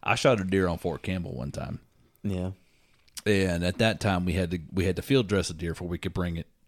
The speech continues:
Speaker 1: you know, back to the tech station. And, uh, I was like, "Oh, you know what? I'm wearing a, a, I had got hot. I'd stripped down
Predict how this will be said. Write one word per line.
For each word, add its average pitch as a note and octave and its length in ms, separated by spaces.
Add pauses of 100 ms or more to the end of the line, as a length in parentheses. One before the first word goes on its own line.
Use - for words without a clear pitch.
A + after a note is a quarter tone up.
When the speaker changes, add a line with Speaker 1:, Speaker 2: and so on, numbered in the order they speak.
Speaker 1:
you F#2 100
know, E2 60
back D#2 260
to F2+ 80
the - 60
tech - 180
station. E2 320 (840)
And, F#2 400
uh, D2+ 280 (100)
I - 40
was F#2 100
like, E2 160
"Oh, D#2+ 120
you D#2 160
know E2+ 140
what? F2 260
I'm A#2 140
wearing A2+ 400
a, F2+ 80 (180)
a, F2+ 140 (100)
I G2+ 140
had F2+ 140 (200)
got A2 220
hot. B2 380
I'd - 160
stripped - 280
down G2+ 380